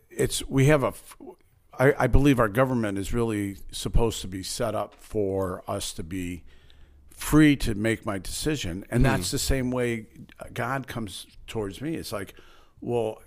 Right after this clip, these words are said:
Speaker 1: I'm offering you this. If you want it,
Speaker 2: Right.
Speaker 1: it's yours for the taking."
Speaker 2: Yeah, it's a free gift. You don't have to accept it,
Speaker 1: Right.
Speaker 2: but it's free.
Speaker 1: But if you don't, that's, it's your,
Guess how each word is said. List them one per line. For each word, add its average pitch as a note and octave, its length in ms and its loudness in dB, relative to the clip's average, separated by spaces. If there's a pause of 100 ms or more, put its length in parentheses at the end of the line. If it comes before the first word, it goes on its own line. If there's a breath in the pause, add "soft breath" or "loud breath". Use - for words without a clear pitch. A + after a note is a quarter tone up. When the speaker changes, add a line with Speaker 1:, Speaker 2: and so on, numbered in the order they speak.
(120)
Speaker 1:
I'm B2+ 240 0
offering B2+ 500 0
you G2 180 0
this. G#2 520 -2
If G2 160 -6
you E3+ 140 0
want B2+ 340 0
it, E2+ 180 -4
Speaker 2:
Right. G2 200 2
Speaker 1:
it's E3+ 180 -2
yours A#3 240 0
for D3 120 -2
the G2 120 -2
taking." - 560 -2
Speaker 2:
Yeah, E3+ 240 -2
it's - 160 -12
a - 40 -12
free B2 220 -6
gift. - 440 -8 (680)
You A#2 100 -4
don't A#2+ 100 2
have - 120 0
to - 60 -6
accept - 460 -6
it, D2+ 180 -8
Speaker 1:
Right. F3+ 300 -2
Speaker 2:
but E2 100 -2
it's - 260 -10
free. - 280 -8 (260)
Speaker 1:
But A#2+ 120 2
if - 120 -4
you A2+ 80 2
don't, F3+ 420 2
that's, - 340 -2
it's A#2+ 220 -6
your, E3+ 220 -2